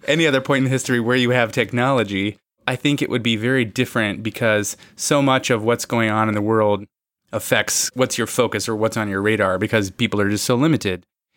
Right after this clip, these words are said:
in a lot of ways. So we wanna kinda get ahead of that and highlight some of the things going on in the world and how we're gonna address them.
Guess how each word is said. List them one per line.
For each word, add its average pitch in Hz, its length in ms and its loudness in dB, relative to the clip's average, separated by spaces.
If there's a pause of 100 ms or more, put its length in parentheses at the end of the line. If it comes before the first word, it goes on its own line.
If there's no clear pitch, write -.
in 107 120 -2
a - 20 -2
lot 98 200 0
of 98 40 -2
ways. 95 220 -4
So 139 260 2
we 123 160 0
wanna 127 460 2 (260)
kinda 165 140 0
get 135 140 2
ahead 147 220 2
of 139 100 0
that 135 340 2
and 104 260 0
highlight 123 520 0
some 127 120 -2
of 110 80 0
the 104 60 -2
things 123 340 0
going 110 300 -2
on 107 240 2
in 104 60 -2
the 101 80 -2
world 104 400 0
and 98 100 -4
how 104 160 0
we're 104 80 -6
gonna 101 160 -2
address 104 320 -2
them. 104 320 -2